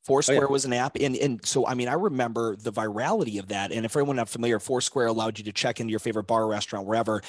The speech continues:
Speaker 1: And the more times you checked in, you could become the ma-, mayor. And then if you checked in more, someone else checked in more than you, they could debunk you. And then now they're the mayor. They have a higher level of status. Same thing with Pokemon Go when that whole, you know, A R thing came out. It,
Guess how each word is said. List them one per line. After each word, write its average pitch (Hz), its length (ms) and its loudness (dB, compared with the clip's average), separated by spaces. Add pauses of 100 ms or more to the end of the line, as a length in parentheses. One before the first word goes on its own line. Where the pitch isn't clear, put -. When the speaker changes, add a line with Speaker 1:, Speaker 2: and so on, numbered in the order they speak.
(220)
Speaker 1:
And 123 120 0
the 123 40 0
more 123 140 2
times 120 240 -2
you 107 80 -8
checked 117 240 0
in, 120 100 0
you 107 80 0
could 104 120 -6
become 110 260 -4
the 107 80 0
ma-, 107 340 0
mayor. 98 540 -2
And 120 160 -2
then 117 180 2
if 107 120 -4
you 139 80 -2
checked 131 240 0
in 120 80 0
more, 117 240 0
someone 131 180 -2
else 123 140 0
checked - 240 -4
in 117 80 -4
more 117 120 0
than 127 100 -2
you, 127 40 0
they 123 160 0
could 110 220 -8
debunk 113 480 -4
you. 107 140 2
And 107 100 -2
then 107 180 0
now 113 220 -2
they're 120 240 2
the 110 80 0
mayor. 107 280 0
They 117 120 0
have 113 100 0
a - 40 -4
higher 110 300 -4
level 104 280 -2
of 90 80 -6
status. 107 500 -2 (320)
Same 123 220 -2
thing 120 100 0
with 107 140 0
Pokemon 101 420 0
Go 127 280 4
when 117 120 0
that 104 140 -4
whole, 104 280 -2
you 110 120 -2
know, 98 320 -2
A 113 140 0
R 117 140 2
thing 113 200 -6
came 113 240 -6
out. 113 300 0 (420)
It, - 260 0